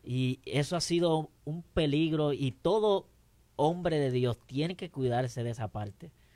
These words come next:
porque realmente todos interpretamos,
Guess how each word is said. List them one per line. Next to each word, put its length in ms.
porque 340
realmente 760
todos 400
interpretamos, 960